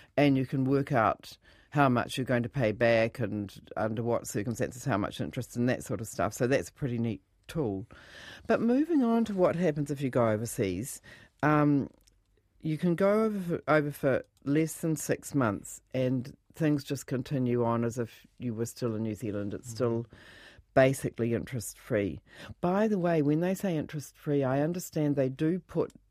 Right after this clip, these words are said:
Speaker 1: interest on their statement and then they write it off.
Speaker 2: Okay.
Speaker 1: So it's actually there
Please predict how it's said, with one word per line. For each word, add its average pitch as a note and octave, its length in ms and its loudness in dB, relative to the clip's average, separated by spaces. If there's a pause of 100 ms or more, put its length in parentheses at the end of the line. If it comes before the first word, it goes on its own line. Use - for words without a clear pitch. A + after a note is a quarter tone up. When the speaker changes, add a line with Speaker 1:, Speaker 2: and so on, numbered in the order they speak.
(300)
Speaker 1:
interest D#3 460 -2
on C3+ 180 2
their C3 120 0
statement B2 460 -2
and C3+ 140 0
then C#3 140 2
they C3 160 0
write B2+ 320 0
it A#2 100 -8
off. F2 280 -4
Speaker 2:
Okay. A#2 180 -18 (160)
Speaker 1:
So C#3+ 160 2
it's B2 160 2
actually D3 420 0
there B2+ 640 0